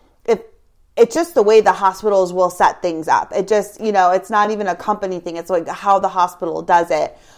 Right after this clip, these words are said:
But you just wanna know, not to, like, fight it because it's just kind of what it is, but you wanna be aware of what to expect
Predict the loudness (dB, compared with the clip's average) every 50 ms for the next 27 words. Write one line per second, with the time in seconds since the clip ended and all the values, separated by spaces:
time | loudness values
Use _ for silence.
0 | _ _ _ 4 6 6 6 6 2 -2 -8 -12 -8 -6 -4 -2 -2 -2 0 2
1 | 2 0 0 0 0 0 2 2 0 -2 -4 -2 2 4 6 6 6 6 4 4
2 | 4 4 2 2 2 0 -4 -4 -2 0 0 -2 -2 -6 -2 0 2 2 2 4
3 | 2 2 2 0 -2 -4 -2 0 2 2 2 0 -2 -6 -6 -8 -6 -4 -6 -6
4 | -6 -4 -2 -2 -2 -2 -4 -8 -2 2 2 4 4 4 4 6 6 6 6 4
5 | 2 0 -4 -8 -6 -4 -4 -4 -2 0 0 0 -2 -4 -6 -4 -2 0 0 0
6 | 0 0 0 2 2 2 2 2 2 0 0 0 -2 -2 -2 0 0 0 0 -2
7 | -4 -6 -6 -6 -6 -8 -14 -20 -4 _ 2 4 4 2 0 -4 -12 -20